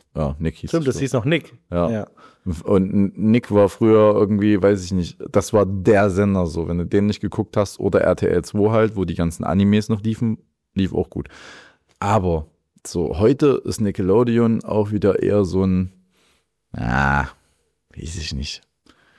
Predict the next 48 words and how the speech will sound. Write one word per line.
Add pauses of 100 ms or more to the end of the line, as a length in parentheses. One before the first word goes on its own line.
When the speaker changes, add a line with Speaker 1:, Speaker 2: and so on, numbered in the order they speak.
(340)
Speaker 1:
Also
die
Kids
heute,
die
gucken
kein
Nickelodeon
mehr.
Speaker 2:
Weißt
du,
was
ich
letztens
gesehen
hab?
Ich, (100)
ich
war
übelst
in
Zoe
von
Zoe
one
oh
one
verliebt
damals,
Speaker 1:
Oh
ja,
Speaker 2:
ja?
Speaker 1:
ich
glaub,
wir
hatten
alle
einen
Crush
auf
die.
Speaker 2:
Junge,
ich
war
so
verliebt
in
die